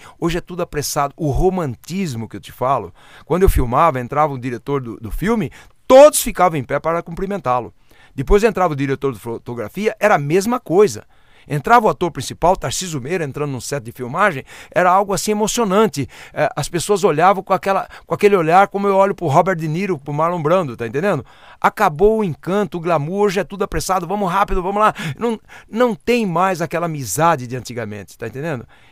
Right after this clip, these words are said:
E é por isso que eu tenho um pouco de saudades da época antiga, porque aquele romantismo de sair depois à noite, o pessoal de teatro é mais unido.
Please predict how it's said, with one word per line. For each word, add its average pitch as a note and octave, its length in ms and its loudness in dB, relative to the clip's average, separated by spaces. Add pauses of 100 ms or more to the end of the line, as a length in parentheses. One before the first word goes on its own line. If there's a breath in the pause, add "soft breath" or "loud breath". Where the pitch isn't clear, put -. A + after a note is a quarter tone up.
E D#3 140 -6
é D#3 100 -4
por G#3 240 -2
isso A3+ 140 -2
que A3+ 60 -4
eu G#3+ 40 -6
tenho A3 140 -2
um F3 60 -4
pouco G3+ 200 0
de - 80 -8
saudades D3+ 480 0
da A#2 140 -6
época B2 240 -8
antiga, D#3 340 -4
porque D3+ 300 -6 (140 loud breath)
aquele G3+ 280 0
romantismo D3+ 800 -4 (160 loud breath)
de - 80 -10
sair D#3 360 0
depois C3+ 320 -4
à A2+ 80 -4
noite, D#3 240 -4 (100)
o - 40 -20
pessoal G3+ 340 0
de F#3+ 80 -6
teatro D3+ 340 0
é - 20 -4
mais D#3 200 -4
unido. A#2 440 -6